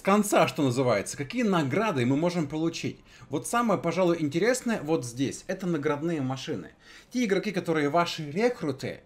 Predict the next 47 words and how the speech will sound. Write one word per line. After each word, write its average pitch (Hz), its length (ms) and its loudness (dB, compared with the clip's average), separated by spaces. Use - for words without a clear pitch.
или 117 180 -2
если 123 240 0
вы 196 100 6
будете 175 360 2
рекрутом, 127 420 0
то 170 220 2
максимально, 165 640 0
что 127 160 -8
вы 131 60 -2
можете 139 280 -2
получить, 196 380 -4
это 175 100 0
прям 160 260 0
танк 196 260 -2
седьмого 160 360 2
уровня. 117 460 -2
К 190 120 2
В 214 140 4
сто 196 100 -2
двадцать 143 440 0
два, 185 200 2
Пантеру 147 380 0
М 127 140 2
десять, 165 260 0
Сушечку, 165 720 0
э, 123 300 0
или 160 220 2
Игл, 143 640 0
или 139 240 2
А 131 140 -2
Т 170 180 2
пятнадцать 135 640 -2
А. 117 200 -4
А, 117 220 -4
они 220 320 4
все, 226 320 0
эти 170 340 -2
машины, 156 360 -2
не 151 200 2
бог 170 380 4
весть 139 220 2
какие 135 200 -2
крутые, 165 520 0
но 185 140 2
лучше, 180 380 0
чем 143 240 -6
ничего. 123 500 -8